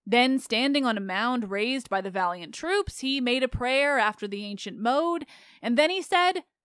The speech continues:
"There is one here who will be a king. If you do not expel him from your city, I will show him to you surely by a sign, although I will not tell his name. He wears horns on his head." The augur prophesies that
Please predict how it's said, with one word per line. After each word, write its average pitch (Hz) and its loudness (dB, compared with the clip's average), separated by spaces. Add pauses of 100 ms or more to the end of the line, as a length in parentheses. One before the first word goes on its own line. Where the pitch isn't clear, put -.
(240)
"There 247 6
is 226 4
one 262 2
here 285 0
who 233 -2
will 233 2
be 220 -4
a 233 2
king. 226 -6 (260)
If 349 -2
you 339 0
do 277 2
not 226 6
expel 277 2
him 349 -2
from 277 0
your 233 2
city, 320 0
I 240 6
will 294 0
show 285 0
him 294 -2
to 254 -8
you 254 -4
surely 302 -2
by 294 4
a 311 2
sign, - -2 (120)
although 202 2
I 196 0
will 202 0
not 269 2
tell 294 2
his 294 0
name. 220 -2 (260)
He 240 -2
wears 226 4
horns 320 8
on 311 8
his 311 0
head." 190 0 (720)
The 240 2
augur 269 10
prophesies 208 2
that 208 -2